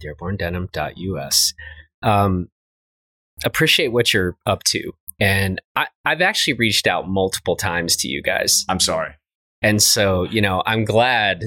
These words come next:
Speaker 1: that I have stayed persistent 'cause I keep getting, you know, the email updates and newsletters. And the last one, I was like, "Dude, I'm gonna be in Chicago. I really wanna make this happen." And so I'm, um, this is, it's a bit of what I do,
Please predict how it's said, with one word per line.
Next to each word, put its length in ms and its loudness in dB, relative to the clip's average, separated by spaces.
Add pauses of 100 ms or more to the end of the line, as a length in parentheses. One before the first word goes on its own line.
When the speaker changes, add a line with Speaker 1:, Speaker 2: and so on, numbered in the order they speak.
Speaker 1:
that 200 4
I 220 2
have 160 -2
stayed 340 2
persistent 800 0
'cause 120 2
I 80 2
keep 300 -4
getting, 460 0
you 80 -2
know, 200 0
the 240 -4
email 360 0
updates 560 -2
and 100 -4
newsletters. 580 -2
And 180 -6 (460)
the 80 -6
last 360 0
one, 80 0
I 20 0
was 140 0
like, 180 -4
"Dude, 240 -2
I'm 220 -4
gonna 280 2
be 160 -2
in 100 0
Chicago. 600 -2
I 260 -4
really 240 0
wanna 280 0
make 240 -2
this 220 0
happen." 460 -4
And 160 -4
so 380 -2
I'm, 320 -4
um, 340 -8 (920)
this 320 4
is, 320 0
it's 160 0
a 40 -2
bit 180 4
of 60 4
what 140 2
I 100 4
do, 380 0